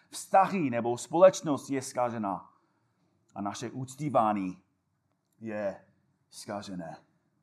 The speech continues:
A dnes ráno máme před sebou verše devatenáct a dvacet, kde vidíme výsledky zkaženosti.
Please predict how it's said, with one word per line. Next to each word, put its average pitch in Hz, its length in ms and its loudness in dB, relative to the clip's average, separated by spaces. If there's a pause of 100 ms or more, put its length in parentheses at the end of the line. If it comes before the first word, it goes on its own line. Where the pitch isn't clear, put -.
(840)
A 107 100 -6
dnes 151 260 0
ráno 156 380 8
máme 127 320 2
před 151 280 -8
sebou 139 340 0
verše 110 380 -6 (340)
devatenáct 147 680 2
a 139 120 8
dvacet, 147 600 2 (220)
kde 143 320 0
vidíme 151 420 0 (240)
výsledky 120 1200 0 (720)
zkaženosti. 135 840 2